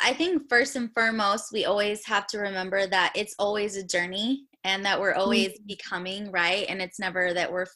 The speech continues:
Speaker 1: fixed, right? It's always this journey. And you know, my journey kind of began long ago, uh, when I, I just became really kind of fascinated with health in general.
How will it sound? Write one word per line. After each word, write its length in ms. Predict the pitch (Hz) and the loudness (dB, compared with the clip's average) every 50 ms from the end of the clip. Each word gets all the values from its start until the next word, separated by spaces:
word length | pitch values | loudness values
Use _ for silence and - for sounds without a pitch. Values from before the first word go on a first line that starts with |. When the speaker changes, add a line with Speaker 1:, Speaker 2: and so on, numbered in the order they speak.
| _ | _
Speaker 1:
fixed, 640 | - 185 175 180 - - - - - - - - - _ _ _ _ _ _ _ _ _ _ _ _ _ _ - | -2 0 0 0 -2 -6 -16 -20 -20 -18 -18 -18 -18 _ _ _ _ _ _ _ _ _ _ _ _ _ _ -10
right? 360 | 208 214 202 190 190 196 190 - | -6 -2 2 4 4 4 4 4
It's 180 | - 208 208 - | 2 2 2 2
always 300 | 202 208 208 202 196 185 | 2 2 2 0 -2 -4
this 280 | 185 190 - - - - | -6 -6 -6 -6 -4 -2
journey. 440 | 190 185 180 180 175 175 175 180 - | 0 0 -2 -2 -4 -6 -8 -6 -4
And 500 | 175 180 180 180 180 180 180 180 180 - _ _ _ _ _ _ _ _ - | -2 0 2 2 2 0 -2 -6 -10 -14 _ _ _ _ _ _ _ _ -12
you 100 | - 208 | -8 -4
know, 420 | 190 190 185 185 185 180 180 - - - _ - | 0 0 2 2 2 0 -2 -4 -8 -12 _ -12
my 300 | - 208 208 202 214 226 | -4 0 2 4 4 4
journey 380 | 220 208 220 202 202 196 196 190 | 2 0 0 0 0 -2 -4 -6
kind 280 | - - 214 208 190 185 | -6 -8 -6 -4 -2 -2
of 140 | 185 180 | -4 -4
began 840 | - 202 185 170 175 196 190 185 180 180 180 180 180 180 175 180 190 - - - _ _ _ _ _ _ _ _ _ - 180 185 185 | -6 -8 -10 -10 -8 -6 -4 -2 -2 0 0 -2 -2 -4 -4 -8 -10 -12 -14 -20 _ _ _ _ _ _ _ _ _ -20 -20 -12 -6
long 360 | 180 185 202 247 285 254 208 | -4 0 2 4 4 2 2
ago, 520 | 175 165 - 151 131 117 151 170 208 208 - _ _ _ _ _ - - | -2 -2 -2 0 0 0 0 -2 -4 -6 -10 _ _ _ _ _ -6 0
uh, 380 | 175 185 185 180 180 175 175 180 - - - - - - - - _ _ | 4 6 6 6 6 4 2 0 -6 -14 -20 -20 -20 -20 -20 -20 _ _
when 260 | - 208 208 202 202 208 | -4 0 0 0 0 0
I, 680 | 202 202 202 202 196 196 196 196 196 196 190 190 175 - - _ _ _ - | 2 2 4 4 4 4 4 4 2 2 2 0 -2 -4 -6 _ _ _ 2
I 140 | 190 220 233 | 2 2 2
just 180 | 262 277 277 - | 2 -2 -4 -4
became 340 | 277 269 - 262 233 214 | -4 -2 -2 -2 -2 0
really 640 | 190 208 208 208 202 202 196 196 190 190 214 - _ - | 2 4 4 4 6 4 2 2 0 -2 -4 -6 _ -14
kind 220 | - - 214 196 | -8 -6 -4 -4
of 80 | 190 185 | -4 -4
fascinated 680 | - 190 180 180 - - - 190 190 180 180 180 175 170 | 0 0 0 0 0 -4 -10 -8 -6 -4 -4 -4 -4 -4
with 140 | 180 185 - | -6 -6 -8
health 400 | - - - 180 175 180 185 - - | -8 -4 -2 -2 -2 -2 -4 -8 -10
in 160 | 180 185 175 | -10 -10 -8
general. 520 | - 185 175 170 170 175 175 180 196 214 | -8 -8 -8 -6 -6 -6 -6 -6 -8 -8